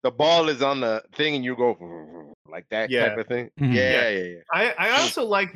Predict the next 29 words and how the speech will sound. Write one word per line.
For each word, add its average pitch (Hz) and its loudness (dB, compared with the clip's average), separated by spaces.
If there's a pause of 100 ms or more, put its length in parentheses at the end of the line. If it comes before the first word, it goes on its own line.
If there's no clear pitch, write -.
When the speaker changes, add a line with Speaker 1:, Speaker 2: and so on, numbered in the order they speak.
Speaker 2:
that, 127 -2
but 131 -8
then, 147 -10
like, 135 -8
if 151 -6
you 180 -10
think 147 -8
about 113 -4
it, 104 -12
getting 135 -4
me 139 -8
on 123 -6
the 113 -6
field 113 -8
to 123 -6
actually 107 -6
swing 110 -12
a, 95 -8 (500)
swing 113 -8
a 107 -2
driver, 107 -4 (200)
I'm 110 -6
not 92 -8
gonna 92 -14
do 95 -14
that. 95 -12 (220)
It's 113 -20
kinda 95 -12
boring. 98 -14